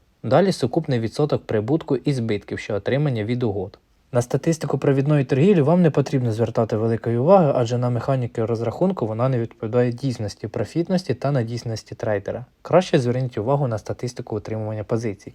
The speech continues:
Тобто, якщо ви почали копіювати трейдера, то будьте морально та психологічно готові, що позиції не будуть завжди йти в плюс, а деякий час можуть бути в мінусі. Червоним помічені найдовші мінусові угоди,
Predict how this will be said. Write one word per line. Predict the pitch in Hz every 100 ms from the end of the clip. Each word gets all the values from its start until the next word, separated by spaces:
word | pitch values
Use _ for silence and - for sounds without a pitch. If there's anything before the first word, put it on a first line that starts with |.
| _ -
Тобто, | 147 -
якщо | 123 135 - 190
ви | 123 120
почали | 113 - 151
копіювати | 151 120 123 123 131 -
трейдера, | - 110 127 123 110
то | 117
будьте | 123 160 143
морально | 120 139 147 113
та | 113
психологічно | - 110 104 127 - 107
готові, | 120 123 104 98 - -
що | -
позиції | 110 104 151 - 123
не | 127
будуть | 131 113 104
завжди | 110 107 107
йти | 101 104
в |
плюс, | - 151 185 -
а | 113
деякий | 117 113 101
час | - 151 -
можуть | 120 110
бути | 104 139 113
в | 117 120
мінусі. | 110 107 95 - 123 _ _ _
Червоним | - 117 113 185 202
помічені | 165 120 147 - 123
найдовші | 120 143 139 120 - 113
мінусові | 107 104 - 151 135
угоди, | 107 110 95